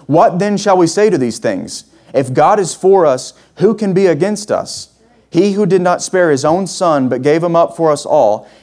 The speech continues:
how will he not also with him graciously give us all things? Who shall bring any charge against God's elect? It is God who justifies. Who is to condemn?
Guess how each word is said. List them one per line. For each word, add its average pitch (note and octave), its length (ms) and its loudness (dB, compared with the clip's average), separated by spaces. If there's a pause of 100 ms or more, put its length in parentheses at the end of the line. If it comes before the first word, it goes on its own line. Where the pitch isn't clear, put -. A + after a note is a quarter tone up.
how F3 180 2
will G3+ 140 2
he G3+ 200 -4
not F3+ 280 2
also E3+ 360 0
with E3 240 2
him C3+ 180 -4
graciously C#3+ 520 -2
give C#3 180 0
us C#3 160 0
all C#3 160 0
things? - 520 -8 (500)
Who G#3 100 2
shall G#3 200 2
bring F#3 200 -2
any F#3 160 -2
charge E3 340 0
against D3+ 300 -4
God's D3 240 0
elect? D3 480 -2 (340)
It C#3+ 120 2
is C#3+ 100 -2
God E3+ 260 4
who E3+ 100 0
justifies. B2 760 -4 (680)
Who F3+ 160 2
is G#3 120 0
to G3 120 -2
condemn? E3+ 600 -2